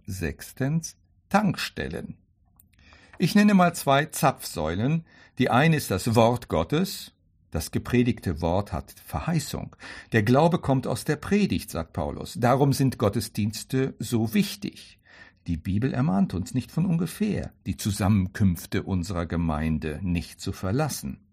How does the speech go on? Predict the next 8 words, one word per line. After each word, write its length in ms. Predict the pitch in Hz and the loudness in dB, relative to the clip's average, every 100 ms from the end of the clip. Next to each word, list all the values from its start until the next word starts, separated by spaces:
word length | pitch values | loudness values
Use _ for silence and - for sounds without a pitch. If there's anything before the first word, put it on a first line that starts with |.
| _ _ | _ _
Hebräer 380 | - - 92 73 | -10 -6 -4 -4
zehn, 480 | - - 64 73 78 | -6 -8 -6 -4 -6
Vers 320 | - 110 104 | -6 -8 -8
fünfundzwanzig. 920 | - 92 113 120 151 113 - - - _ _ _ - _ | -6 -4 -2 -4 -6 -8 -10 -16 -20 _ _ _ -20 _
Da 140 | - 110 | -4 0
lernen 540 | 143 190 185 160 - | 2 2 2 2 -2
Kinder 520 | - 208 208 202 202 | -2 2 4 4 2
von 320 | 190 - 139 | -2 -4 -4